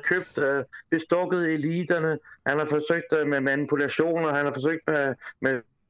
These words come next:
de mindre, man taget kun i går så en størrelse på, et område på størrelse med Danmark. Altså, hvis man lægger Krim og de, øh, østbesatte områder sammen. Han har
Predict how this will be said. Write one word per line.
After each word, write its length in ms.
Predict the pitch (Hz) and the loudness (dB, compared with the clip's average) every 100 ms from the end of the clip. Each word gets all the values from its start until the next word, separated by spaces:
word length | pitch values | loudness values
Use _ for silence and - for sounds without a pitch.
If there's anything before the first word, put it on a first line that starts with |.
| _ _ _ _ _ _ _ _ _ _ _ _ _ _ _ _ _ _ _ _ _ _ _ _ - 123 | _ _ _ _ _ _ _ _ _ _ _ _ _ _ _ _ _ _ _ _ _ _ _ _ -6 -2
de 80 | 139 | 0
mindre, 360 | 135 160 165 | 0 0 0
man 120 | 143 | 0
taget 280 | 151 151 165 - - | 0 0 -2 -4 -6
kun 340 | - 180 202 160 | -2 0 -2 -2
i 100 | 151 | 0
går 220 | 151 151 | 2 2
så 180 | 156 135 | 0 0
en 140 | 131 | 0
størrelse 440 | - 139 160 151 - | 0 0 0 -2 -6
på, 120 | 143 - - - | -6 -6 -10 -2
et 180 | - 123 | 0 0
område 320 | 127 147 156 147 | 0 0 0 0
på 40 | |
størrelse 360 | 127 139 151 151 | 0 0 0 0
med 120 | 143 | 0
Danmark. 500 | 123 120 151 156 135 | 0 0 0 0 0
Altså, 220 | 123 127 | 0 0
hvis 200 | 117 123 | -2 -2
man 100 | 131 | 0
lægger 200 | 123 123 113 | 0 0 0
Krim 240 | - 175 | -2 0
og 140 | 117 131 | -2 0
de, 200 | 131 120 - - | -2 -4 -8 -4
øh, 680 | 113 113 113 80 107 104 104 | 0 2 2 2 2 2 0
østbesatte 520 | 151 - 151 143 123 | 0 -2 0 0 2
områder 420 | 120 127 147 139 | 0 0 0 0
sammen. 420 | 117 143 127 147 139 - _ _ _ _ _ _ _ _ _ _ _ _ _ _ _ _ _ 123 | 0 0 0 -4 -6 -12 _ _ _ _ _ _ _ _ _ _ _ _ _ _ _ _ _ -2
Han 300 | 120 110 | 0 2
har 100 | 120 | 2